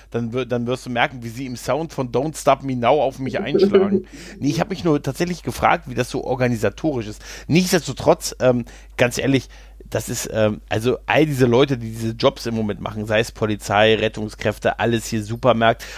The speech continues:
Speaker 1: all diese Jobs, die momentan wirklich den Laden am Laufen halten, die verdienen absolut Respekt. Absolut, ma-, ich würd das nicht wirklich machen, Farina.
Speaker 2: Ich auch
Speaker 1: Du kennst
Speaker 2: nicht.
Speaker 1: mich, ne? Ich würd das nicht. Ich hab dann, dann vielleicht jetzt so ein bisschen große Klappe, aber unterm Strich,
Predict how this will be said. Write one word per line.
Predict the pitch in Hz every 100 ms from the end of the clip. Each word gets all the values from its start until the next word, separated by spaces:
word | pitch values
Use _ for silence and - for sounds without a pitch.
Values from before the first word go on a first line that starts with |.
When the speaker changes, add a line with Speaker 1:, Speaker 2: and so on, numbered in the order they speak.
| -
Speaker 1:
all | - 127
diese | 135 117 117
Jobs, | 107 120 131 -
die | - 117
momentan | 113 110 113 113 117 113
wirklich | 113 113 -
den | 110
Laden | 107 120 143 113
am | 110
Laufen | 113 156 117 110
halten, | 113 131 - - -
die |
verdienen | - 110 135 175
absolut | - - - 143 -
Respekt. | - - - - - -
Absolut, | 117 123 - 110 120 -
ma-, | 120 - 101 - - - -
ich | -
würd | 101 -
das | 95
nicht | 110 101
wirklich | 104 95 87
machen, | 80 - - - -
Farina. | - 95 -
Speaker 2:
Ich | - 131
auch |
Speaker 1:
Du | 147
kennst | 151 -
Speaker 2:
nicht. |
Speaker 1:
mich, | 104 - - - -
ne? | 98 - - - -
Ich | 107
würd | 123
das | 110
nicht. | 110 - - -
Ich | 113
hab | 151 147
dann, | 151 143 117
dann | 165 170
vielleicht | 160 160 -
jetzt | 175 202
so | - 160
ein | 127
bisschen | 160 - 147
große | 123 135 -
Klappe, | - 135 139
aber | 104 113
unterm | 117 107
Strich, | - - 139